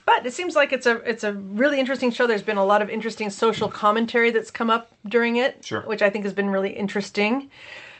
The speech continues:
Speaker 1: Um, yeah, so I'm, I like it.
Speaker 2: Yeah. Uh, it's, uh, there are people definitely out there who are saying, "This is the worst season of Survivor ever because it's,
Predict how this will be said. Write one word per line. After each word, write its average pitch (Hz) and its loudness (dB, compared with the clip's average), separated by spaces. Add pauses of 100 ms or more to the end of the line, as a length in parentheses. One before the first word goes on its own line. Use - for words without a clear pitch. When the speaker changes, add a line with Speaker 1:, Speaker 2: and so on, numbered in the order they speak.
(380)
Speaker 1:
Um, 208 2 (140)
yeah, 285 -6 (180)
so 247 -4
I'm, 254 -4
I 214 -4
like 277 0
it. - -8 (420)
Speaker 2:
Yeah. 151 -2 (240)
Uh, 147 2
it's, 143 -6
uh, 135 2
there 147 4
are 175 4
people 127 -2
definitely 107 0
out 104 0
there 95 -2
who 95 -6
are 92 -4
saying, 113 -4
"This 175 0
is 151 -6
the 143 0
worst 196 2
season 180 -4
of 165 -4
Survivor 175 2
ever 180 2
because 160 0
it's, 160 -4